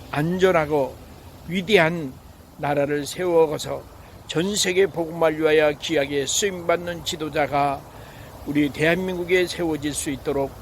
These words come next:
은혜를 더해 주옵소서. 세우신 대통령, 국무위원 모두에게 하나가 돼서 이 나라, 이 민족을 전 세계 복음을 위하여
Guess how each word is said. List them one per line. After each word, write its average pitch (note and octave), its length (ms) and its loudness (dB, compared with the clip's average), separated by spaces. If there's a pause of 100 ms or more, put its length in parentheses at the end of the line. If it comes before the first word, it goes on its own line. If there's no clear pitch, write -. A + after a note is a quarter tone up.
은혜를 F3 560 2
더해 E3+ 520 2
주옵소서. C3+ 680 0 (540)
세우신 E3 640 2
대통령, D#3+ 720 -2 (460)
국무위원 E3+ 800 2 (340)
모두에게 F#3 680 4
하나가 F3 480 -2
돼서 C3+ 440 -4 (540)
이 D#3 80 -2
나라, D3 360 6
이 D#3 140 -2
민족을 E3+ 720 2 (320)
전 F#3+ 280 2
세계 F#3+ 260 4
복음을 E3+ 480 0
위하여 D#3 400 4